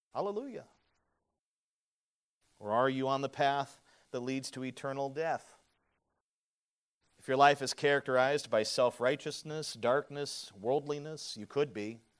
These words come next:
If you're not fighting against these things and constantly turning from them, like, day to day, it could be that you've never been born again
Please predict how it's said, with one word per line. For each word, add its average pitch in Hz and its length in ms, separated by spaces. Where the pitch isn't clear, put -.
If - 80
you're 135 60
not 147 180
fighting 160 360
against 139 460
these 127 200
things 123 340
and 117 120
constantly 143 600
turning 143 480
from 110 300
them, 127 260
like, 113 240
day 131 200
to 131 120
day, 127 500
it 123 160
could 165 280
be 131 200
that 123 240
you've 110 180
never 135 420
been 165 260
born 147 340
again 110 400